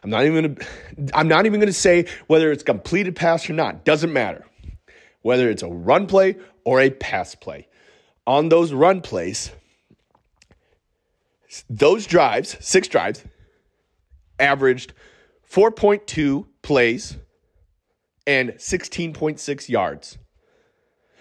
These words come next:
One of those drives was a score, and it was the last drive of the game.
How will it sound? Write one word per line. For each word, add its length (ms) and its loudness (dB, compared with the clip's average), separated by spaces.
One 200 4
of 60 8
those 180 2
drives 440 4
was 160 -2
a 40 -10
score, 460 -10
and 120 -6
it 20 -4
was 140 -8
the 80 -12
last 400 -2
drive 260 4
of 60 -4
the 60 -10
game. 300 -8